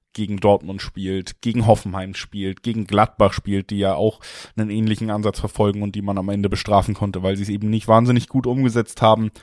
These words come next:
Für mich ist Freiburg zu konstant in den Leistungen dann doch.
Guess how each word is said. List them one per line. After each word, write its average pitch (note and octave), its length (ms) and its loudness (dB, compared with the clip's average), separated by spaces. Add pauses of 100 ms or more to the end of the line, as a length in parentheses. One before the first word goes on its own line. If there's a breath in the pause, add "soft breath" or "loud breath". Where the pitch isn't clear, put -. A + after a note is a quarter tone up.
(220 soft breath)
Für A#2 100 -6
mich A#2+ 140 0
ist - 80 -14
Freiburg A#2 480 2
zu C#3 220 0
konstant B2 600 0
in A#2+ 80 -2
den A2+ 120 0
Leistungen A#2+ 440 4
dann A#2 160 0
doch. - 380 -4